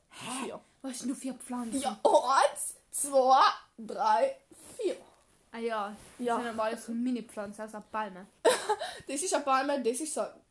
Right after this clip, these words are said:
Speaker 2: Art Kaktus.
Speaker 1: Ja, aber
Speaker 2: Ich
Speaker 1: heißt ein Kaktus, das ist schon die ganze Schlafen. Und dann noch Aloe Vera. Aber der heißt mal sterben.
Speaker 2: Weißt du noch, wenn, wenn die Ake,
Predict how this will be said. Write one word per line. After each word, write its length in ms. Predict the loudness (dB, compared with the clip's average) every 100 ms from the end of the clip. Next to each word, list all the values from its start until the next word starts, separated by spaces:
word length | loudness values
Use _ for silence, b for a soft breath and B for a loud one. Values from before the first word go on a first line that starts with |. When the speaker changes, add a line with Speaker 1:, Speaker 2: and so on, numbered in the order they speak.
| -6
Speaker 2:
Art 280 | -4 -4 -6
Kaktus. 420 | -10 -10 -10 -12 -12 _ _ _ _ _
Speaker 1:
Ja, 160 | -4 -2 -2
aber 80 | -2
Speaker 2:
Ich 60 |
Speaker 1:
heißt 200 | -4 -4
ein 80 | -8
Kaktus, 380 | -12 -14 -12 -10
das 100 | -8
ist 40 |
schon 120 | -8 -10
die 100 | -10
ganze 280 | -14 -16 -16
Schlafen. 360 | -16 -14 -16 B B -6
Und 140 | -4
dann 160 | -2 -2
noch 120 | -4
Aloe 380 | -4 -6 -6 -8
Vera. 420 | -10 -10 -10 -14 _ _ _ -18
Aber 100 | -14
der 80 | -10
heißt 200 | -10 -10
mal 80 | -16
sterben. 480 | -10 -10 -10 -4 4
Speaker 2:
Weißt 240 | 4 6
du 40 |
noch, 160 | 2 0
wenn, 180 | -2 -6 -10 B
wenn 160 | -2 -2
die 320 | -4 -8 -12 _ _ _ _ _ _ -8
Ake, 1300 | 0 2 2 0 -2 _ _ _ -20 -10 -6 -2 -4